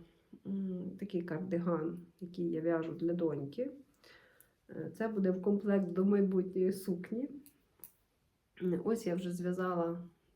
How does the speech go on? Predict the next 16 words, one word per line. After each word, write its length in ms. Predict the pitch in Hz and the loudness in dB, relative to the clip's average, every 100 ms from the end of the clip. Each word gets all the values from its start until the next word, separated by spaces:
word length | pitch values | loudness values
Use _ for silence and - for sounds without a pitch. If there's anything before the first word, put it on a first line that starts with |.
| _ _ _ _ | _ _ _ _
трішки 680 | 180 185 180 - - 170 175 - _ _ _ _ _ _ _ _ _ _ _ _ _ _ _ _ _ _ _ 190 | -4 -4 -8 -14 -14 -12 -12 -18 _ _ _ _ _ _ _ _ _ _ _ _ _ _ _ _ _ _ _ -4
візерунку 760 | 190 190 175 165 165 170 - | -2 0 0 2 0 -2 -4
такого 500 | - 196 208 202 196 | -10 -4 0 0 0
ажурного. 460 | 202 208 208 196 190 | 0 2 2 2 2
Він 180 | 208 | 2
зовсім 420 | 190 175 175 170 175 | 2 0 -2 -8 -8
простий. 640 | 175 180 - 294 320 285 | -6 -8 -8 -2 -2 -2
Тут, 260 | 240 208 | -4 -4
е, 380 | 185 175 170 175 - - - - | -2 0 0 -2 -6 -8 -12 -14
вже 440 | - 185 202 208 185 | -10 -4 0 2 2
я 100 | 180 | 2
майже 280 | 185 180 180 | 2 0 -2
ще 180 | - 180 | -4 -4
трохи 400 | 185 208 208 196 | -2 -2 -2 -4
буду 260 | 180 180 | -2 -2
завершувати, 960 | 175 170 175 165 - 190 196 202 233 | 0 0 0 -4 -6 -6 -6 -2 -4